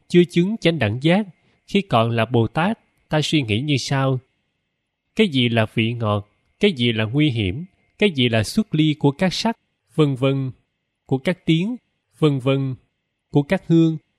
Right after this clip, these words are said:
vân vân, của các vị, vân vân, của các xúc? Cái gì là vị ngọt? Cái gì là nguy hiểm? Cái gì là xuất ly của các pháp?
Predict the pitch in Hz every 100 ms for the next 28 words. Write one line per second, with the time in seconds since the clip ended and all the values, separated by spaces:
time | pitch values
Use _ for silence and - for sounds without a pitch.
0 | _ _ 160 143 123 135 135 131 - _
1 | _ _ _ - 135 190 - - 101 98
2 | 101 _ _ _ _ 156 139 123 139 135
3 | 127 _ _ _ _ _ 139 139 180 -
4 | 233 - _ _ _ _ _ _ _ -
5 | 220 139 123 120 117 - 120 123 113 104
6 | 101 _ _ - 214 131 113 110 107 156
7 | 135 107 92 170 180 _ _ - 208 127
8 | 113 113 - 208 - 147 143 - 143 190
9 | 185 - 202